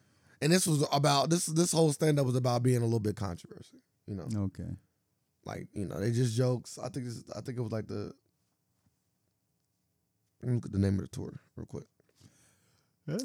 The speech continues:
Speaker 2: good. You get to see some comedian. I haven't seen a comedy show
Speaker 1: My first
Speaker 2: since
Speaker 1: comedy
Speaker 2: last
Speaker 1: show.
Speaker 2: year. I thought you went last year. You didn't go to one last year?
Speaker 1: Mm-mm.
Speaker 2: Huh. Like, went to the same one I went to.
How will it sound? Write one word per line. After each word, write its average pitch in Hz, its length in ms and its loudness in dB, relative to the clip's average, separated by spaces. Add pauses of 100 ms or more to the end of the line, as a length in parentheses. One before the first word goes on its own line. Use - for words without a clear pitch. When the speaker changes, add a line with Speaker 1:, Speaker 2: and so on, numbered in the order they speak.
Speaker 2:
good. 117 480 0
You 123 120 -2
get 131 180 2
to 131 100 -2
see 135 220 0
some 127 140 -4
comedian. 143 420 0
I 247 40 -2
haven't 107 160 0
seen 107 400 0 (380)
a - 100 -20
comedy 120 300 0
show 127 140 4
Speaker 1:
My 170 120 12
first 120 200 4
Speaker 2:
since - 40 -2
Speaker 1:
comedy 120 240 4
Speaker 2:
last 110 100 2
Speaker 1:
show. 87 60 -2
Speaker 2:
year. 135 140 -4 (600)
I - 20 -6
thought 359 260 -12
you 440 80 -20
went 427 140 -18 (140)
last - 160 -20
year. 277 120 -18
You 254 80 -14
didn't 262 140 -10
go 285 60 -12
to 285 60 -12
one 277 260 -10
last 311 160 -16
year? - 520 -10
Speaker 1:
Mm-mm. 110 180 -8 (600)
Speaker 2:
Huh. 101 80 -4 (880)
Like, 101 160 -2
went 117 140 -2
to 127 60 -4
the 123 100 -2
same 147 240 -4
one 165 100 -2
I 190 40 -2
went 110 220 2
to. 85 220 -6